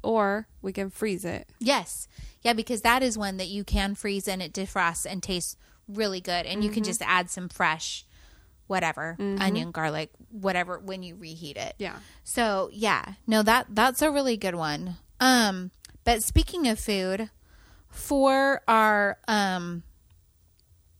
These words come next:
Speaker 2: spotlight, the Fort Worth Famous Spotlight for this week, I
Speaker 1: Are we
Speaker 2: wanted
Speaker 1: on the spotlight?
Speaker 2: to talk about, we've got a couple of them.
Speaker 1: Mm-hmm.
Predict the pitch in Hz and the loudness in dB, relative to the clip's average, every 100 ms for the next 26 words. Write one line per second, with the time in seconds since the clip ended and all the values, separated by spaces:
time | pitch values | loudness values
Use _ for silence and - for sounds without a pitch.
0 | - - - 208 214 - 180 170 - 202 | -14 -6 -4 0 -2 -2 -10 -10 -6 -4
1 | - 196 190 185 - 190 185 180 - 190 | -2 -2 -4 -8 -8 -8 -4 -2 0 -2
2 | 202 - - - 175 170 - 160 151 - | -4 -8 -12 -14 -12 -10 -8 -8 -10 -4
3 | 214 226 233 214 208 277 - - 214 - | 2 4 4 4 0 -6 -16 -18 -10 0
4 | 220 254 202 208 196 214 214 233 196 - | 2 4 4 4 2 4 4 4 4 0
5 | 190 214 226 233 254 285 339 320 202 185 | 2 4 4 4 4 4 2 -4 -12 -12